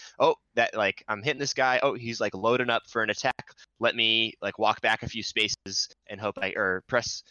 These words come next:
you know, do the little s-, dodge back move, uh, a little bit to get out of his range, so then I can come back in and,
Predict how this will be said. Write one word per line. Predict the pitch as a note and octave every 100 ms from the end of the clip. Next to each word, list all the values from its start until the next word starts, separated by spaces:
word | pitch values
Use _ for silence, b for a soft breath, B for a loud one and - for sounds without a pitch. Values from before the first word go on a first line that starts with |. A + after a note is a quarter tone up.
| b
you | G#2+
know, | F2+
do | F#2+ C3
the | B2+ A#2
little | A#2 G#2 _ -
s-, | - - _
dodge | A#2 G#2+ A#2 -
back | G#2 F#2+ - -
move, | A#2 G#2 G2+ _ _ _ _ _ _ _
uh, | G#2+ F#2 E2+
a |
little | G#2 G2+
bit | G2 -
to |
get | G#2+ A#2+
out | A2
of |
his | G#2 G2
range, | C3+ B2 A2 G2 -
so | A2
then | G#2+
I | G#2
can | F#2+
come | F#2
back | F2 F2+
in | F#2 F2
and, | D#2+